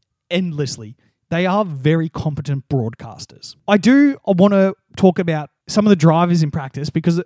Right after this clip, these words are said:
I'm having a memory come back to me, and I remember watching this over the weekend. I had a very good weekend, so my memory is not great. But I do remember Checo could not seem at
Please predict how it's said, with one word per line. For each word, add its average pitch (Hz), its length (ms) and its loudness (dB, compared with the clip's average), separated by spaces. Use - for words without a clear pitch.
I'm 175 240 -4
having 220 320 -8
a 220 40 -6
memory 196 220 -6
come 175 160 -8
back 147 200 -6
to 151 100 -12
me, 123 100 -8
and 131 100 -8
I 135 100 -6
remember 180 360 -4
watching 127 300 -8
this 117 160 -10
over 120 260 -10
the 120 100 -14
weekend. 143 400 -10
I 156 140 -4
had 143 380 -8
a 165 180 -2
very 175 480 4
good 135 180 -8
weekend, 110 380 -16
so 135 80 -10
my 147 120 -10
memory 190 300 -6
is 143 80 -8
not 139 140 -8
great. - 180 -14
But 175 100 -4
I 180 60 0
do 220 160 0
remember 208 440 -4
Checo 175 560 2
could 220 240 6
not 180 360 4
seem 180 540 -6
at 160 120 -12